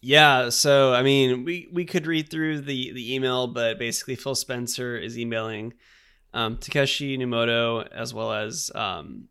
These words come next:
I'm not gonna lie, actually, I'm not sure who those exactly are off the top of my head, but emailing some other high up execs, whatever, basically saying that, and bear in mind, this is dated August twenty twenty,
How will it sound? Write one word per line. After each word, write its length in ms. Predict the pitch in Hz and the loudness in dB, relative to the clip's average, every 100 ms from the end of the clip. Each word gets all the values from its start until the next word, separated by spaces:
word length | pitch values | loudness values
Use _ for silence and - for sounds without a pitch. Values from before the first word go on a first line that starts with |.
| _ _ _ - - | _ _ _ -16 -2
I'm 120 | 165 | 6
not 140 | 196 | 6
gonna 100 | 185 160 | 6 4
lie, 100 | 151 | 4
actually, 320 | 151 - 139 | 2 -2 -6
I'm 100 | 127 | -4
not 180 | 123 127 | -4 -6
sure 160 | - 117 | -10 -8
who 40 | |
those 140 | 120 139 | -8 -8
exactly 380 | - - - | -10 -12 -10
are 60 | 131 | -10
off 100 | 117 | -10
the 60 | - | -10
top 160 | 123 | -10
of 40 | - | -10
my 100 | 110 | -10
head, 340 | 113 117 120 - | -6 -6 -8 -10
but 280 | 117 107 - _ - - - | -6 -4 -6 _ -20 -20 0
emailing 300 | 170 180 180 | 6 8 8
some 140 | - | 4
other 160 | 151 143 | 2 4
high 160 | 135 127 | 4 4
up 160 | 123 | 2
execs, 380 | 123 123 117 - | 0 0 -2 -2
whatever, 440 | 123 117 113 117 - _ _ _ _ - | -2 -2 -2 -6 -10 _ _ _ _ -4
basically 320 | 147 143 175 | -2 0 0
saying 360 | 156 160 147 143 | 2 4 4 4
that, 380 | 135 117 - _ _ _ _ _ _ _ - - - | 2 0 -4 _ _ _ _ _ _ _ -20 -12 0
and 280 | 135 127 - | 0 0 0
bear 160 | 135 | 2
in 60 | 123 | 2
mind, 220 | 117 113 | 0 -2
this 160 | 110 - | -4 -6
is 100 | 117 | -4
dated 260 | 110 113 | -4 -2
August 320 | 123 110 110 - | -4 -6 -8 -10
twenty 180 | 107 | -10
twenty, 440 | 120 151 165 160 | -2 0 2 0